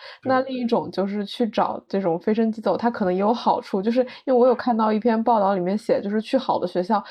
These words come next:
Speaker 2: 可以刷论文，然后呢，
Speaker 1: 嗯。
Speaker 2: 如果不能在好学校留下，那可能降档去一个次一点的学校，那就可以，就是之前的论文其实都可以帮你去占个坑之类的这种感觉，
Speaker 1: 对。
Speaker 2: 然后直接给你个副教授或者什么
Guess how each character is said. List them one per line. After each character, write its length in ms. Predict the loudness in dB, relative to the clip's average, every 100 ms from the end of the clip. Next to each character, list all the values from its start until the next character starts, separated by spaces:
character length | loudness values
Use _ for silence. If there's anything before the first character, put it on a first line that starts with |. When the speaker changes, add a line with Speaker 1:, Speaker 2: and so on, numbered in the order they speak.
| -16 -4
Speaker 2:
可 100 | 0
以 80 |
刷 280 | 2 2 2
论 240 | 2 2 2
文， 240 | 2 0
然 200 | 0 0
后 140 | 0
呢， 160 | -2 -2 -4
Speaker 1:
嗯。 180 | -12 -8
Speaker 2:
如 140 | 0
果 160 | 2 2
不 140 | 2
能 120 | 2
在 140 | 2 0
好 240 | 0 -2
学 140 | -2
校 200 | 0 0 2
留 200 | 0 0
下， 220 | 0 0
那 120 | -2
可 140 | -4
能 160 | -4 0
降 260 | 0 0 0
档 220 | -2 -4
去 260 | -8 -6
一 60 | -2
个 140 | -2
次 280 | -4 -4 0
一 60 | 2
点 180 | 0 -2
的 120 | -8
学 180 | -6 -4
校， 260 | -2 -4 -6 -18 -6
那 120 | 0
就 120 | 0
可 220 | 0 0
以， 180 | 2 2
就 200 | 0 -4
是 260 | -2 -2 -4 -14 -16 -2
之 100 | 0
前 160 | 2
的 80 | 2
论 160 | 4 4
文 160 | 4
其 120 | 0 0
实 80 |
都 80 | 0
可 160 | 2 0
以 40 |
帮 240 | 2 0 0
你 80 |
去 140 | -2 -2
占 300 | 0 0 0
个 100 | -4
坑 480 | -2 0 0 0 -4
之 160 | -2
类 180 | 0 2
的 140 | 2
这 140 | 2 0
种 160 | 0
感 180 | -2 -4
觉， 60 | -2
Speaker 1:
对。 100 | 0
Speaker 2:
然 80 | 0
后 80 |
直 160 | 0 0
接 140 | 0
给 180 | 2 2
你 140 | 0 -2
个 100 | -2
副 180 | -2
教 200 | -2 0
授 240 | 0 0 0
或 180 | 2 2
者 80 |
什 160 | 0
么 60 | -6